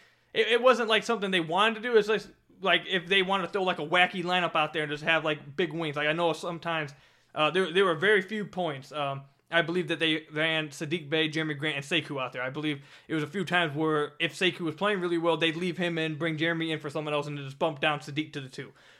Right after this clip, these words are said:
But majority of Saddiq's minutes came at the three, and I think that's where he's most comfortable. I think many Pistons fans would agree. So then not only are you moving Jeremy Grant down to the three, you're moving Saddiq down to the two,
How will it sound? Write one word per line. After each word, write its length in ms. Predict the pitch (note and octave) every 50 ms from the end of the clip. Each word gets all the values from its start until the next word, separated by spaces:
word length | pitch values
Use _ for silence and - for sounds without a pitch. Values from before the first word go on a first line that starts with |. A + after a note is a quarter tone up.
| _ _
But 240 | - D#3 - - -
majority 420 | D3+ E3 D#3 D#3+ A#3 C4 D4 C#4
of 60 | A3+ -
Saddiq's 340 | - G3+ A#3 A#3 F#3+ -
minutes 220 | G#3 G#3+ G#3 F3+ -
came 280 | - - G3+ G#3 G3+
at 120 | G3 F#3 F3+
the 80 | E3+
three, 260 | C#3 - D#3 C3+ A2+ G#2 - _ _ _ _ _ _ _ _ -
and 160 | E3 E3+ E3+ C#3+
I 100 | D#3 D#3+
think 200 | - G3+ F#3+ F#3
that's 180 | F#3 F3+ -
where 120 | D#3+ E3 E3
he's 140 | F#3 D3
most 200 | E3 F3 E3 -
comfortable. 320 | - A3 A3 F#3+ D#3+ C#3 C3+
I 60 | C#3
think 160 | C#3 D#3+ D3+
many 220 | D3+ D#3+ E3 D#3+ D#3
Pistons 320 | E3 F3+ E3 - D#3 C#3
fans 220 | D#3 E3 D#3+ D3
would 80 | D3+ D3+
agree. 300 | C#3+ C#3 F3+ G3 C#3+ A2 - - - - - - -
So 120 | - F3+
then 280 | E3 D3+ F3+ F3 E3+ E3
not 160 | F#3 G#3+ G3+
only 160 | A3+ B3 A#3+
are 20 | A3+
you 80 | A3+
moving 240 | G#3 A3+ A3 G#3+ F#3
Jeremy 240 | D#3 F#3 F#3+ E3+ D#3+
Grant 220 | C#3+ G3 B3 B3+
down 160 | G#3+ G#3 G3
to 100 | F#3+ F#3
the 60 | F3+ F3+
three, 280 | F3+ F3 E3+ E3 D#3+ - - _ _ _
you're 120 | - F3 A#3
moving 160 | D4+ D4 C4+
Saddiq 320 | A#3+ A#3 F#3 B3 D4+ A3
down 180 | - A3 G#3 G#3
to 60 | F#3 F#3+
the 60 | F3
two, 320 | D#3 - B3+ A3 D3+ C3